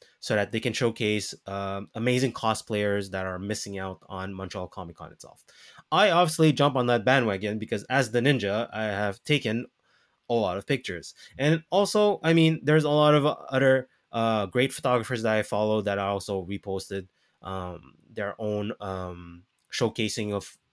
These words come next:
of past cons and everything. Like, for example, Cyberfox double oh seven,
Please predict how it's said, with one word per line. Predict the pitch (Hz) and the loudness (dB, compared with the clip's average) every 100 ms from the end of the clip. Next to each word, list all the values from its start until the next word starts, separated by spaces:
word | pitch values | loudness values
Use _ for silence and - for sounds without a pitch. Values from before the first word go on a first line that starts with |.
| _ | _
of | 107 98 - _ _ | -8 -8 -10 _ _
past | 107 101 - | -4 -2 -4
cons | - 101 98 | -6 -4 -4
and | 98 | -4
everything. | 98 117 123 | -6 -8 -8
Like, | 113 90 | -8 -10
for | - | -10
example, | 87 90 82 85 - - - _ | -10 -12 -12 -16 -16 -20 -20 _
Cyberfox | - 98 92 90 90 87 - | -8 -6 -6 -6 -8 -8 -12
double | 87 98 | -10 0
oh | 143 160 147 135 | 4 4 4 2
seven, | - 139 147 147 | 0 0 0 -4